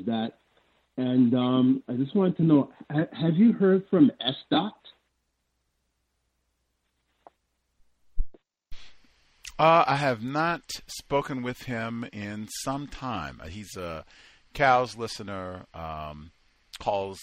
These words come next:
Speaker 2: he's called in, uh, many times over the years. I think we might be connected via social media, although I do confess to not being, like, very aggressive about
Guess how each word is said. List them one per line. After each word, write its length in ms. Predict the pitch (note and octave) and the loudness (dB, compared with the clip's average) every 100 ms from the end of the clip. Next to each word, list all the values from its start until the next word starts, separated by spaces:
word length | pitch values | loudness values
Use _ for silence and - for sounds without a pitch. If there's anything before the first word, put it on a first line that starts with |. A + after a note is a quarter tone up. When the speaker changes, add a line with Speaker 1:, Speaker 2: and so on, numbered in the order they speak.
| - | -18
Speaker 2:
he's 160 | G2+ G2 | -18 -16
called 380 | - G#2 F#2+ F2 | -8 -6 -6 -8
in, 420 | E2+ E2 D#2+ D2+ | -12 -12 -14 -16
uh, 180 | D2+ D2+ | -14 -12
many 240 | D#2+ F2+ | -12 -14
times 520 | E2+ E2 D#2 D2+ D#2 - _ _ _ | -14 -12 -12 -12 -14 -18 _ _ _
over 200 | F#2 F2 | -14 -14
the 100 | E2 | -14
years. 300 | E2+ F#2 F2+ - | -12 -12 -12 -10
I 140 | F2+ - _ _ | -12 -14 _ _
think 440 | - G#3 A3+ G#2+ - _ - - _ _ _ _ _ _ _ - _ - | -14 -10 -8 -10 -14 _ -20 -20 _ _ _ _ _ _ _ -20 _ -16
we 160 | G#2 G#2+ | -12 -8
might 540 | A2 G#2+ G#2+ F#2 _ | -6 -6 -8 -12 _
be 560 | G2 F#2+ F#2+ F#2 F2+ G2 _ _ _ - | -16 -14 -14 -12 -14 -16 _ _ _ -10
connected 560 | A#2+ A2+ A#2 - G2 | -6 -6 -6 -8 -14
via 220 | F2+ G2+ | -12 -12
social 440 | G2 - G2+ - G#2 | -10 -10 -8 -10 -10
media, 540 | G2 A2 A#2 C3 C#3 | -10 -10 -8 -8 -10
although 300 | - F2 F2 | -8 -8 -6
I 120 | F2 E2+ | -8 -8
do 200 | F2 G2+ | -10 -12
confess 500 | G2 F2+ F2+ F#2+ - | -14 -12 -12 -12 -12
to 120 | F2+ | -16
not 380 | F2 F2 E2+ E2 | -12 -12 -12 -16
being, 260 | E2+ E2+ | -16 -14
like, 220 | D#2+ D#2 D2 | -14 -14 -14
very 520 | D#2 E2+ E2+ D#2+ D2+ _ _ _ _ _ - | -16 -14 -12 -14 -18 _ _ _ _ _ -18
aggressive 760 | F#2 - E2+ - G#2 F#2+ F#2 | -16 -10 -10 -10 -10 -8 -10
about 400 | F2+ E2 F2+ F2 | -12 -8 -8 -8